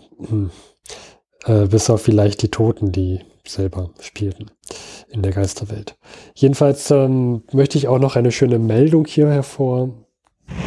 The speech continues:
äh, also lesen vom D F B vor hundert Jahren, der auch, äh, anders dachte als heute. Denn er spricht sich am dreizehnten Juni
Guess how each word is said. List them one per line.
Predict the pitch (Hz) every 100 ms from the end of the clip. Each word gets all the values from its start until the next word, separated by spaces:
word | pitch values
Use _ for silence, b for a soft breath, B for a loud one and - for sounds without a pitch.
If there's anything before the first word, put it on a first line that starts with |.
| - - - -
äh, | 135 131 127 -
also | 123 131
lesen | 117 131 135 135 127 _ _
vom | - 123 120 - b b b -
D | 123
F | 117 -
B | - 131 165
vor | - 147
hundert | 147 131 131
Jahren, | 120 123 127 123 - B B B -
der | 113 104 104 104 104 b b _
auch, | - 113 135 147 - - 131
äh, | 127 120
anders | 131 151 143
dachte | - 139 - 151
als | 110 107 -
heute. | 120 139 175 - _ _ _ _ _ _ _ _ - -
Denn | 123 120
er |
spricht | 110 - 147
sich | - 143
am | 113
dreizehnten | 107 117 143 147 131 120
Juni | 107 123 147 139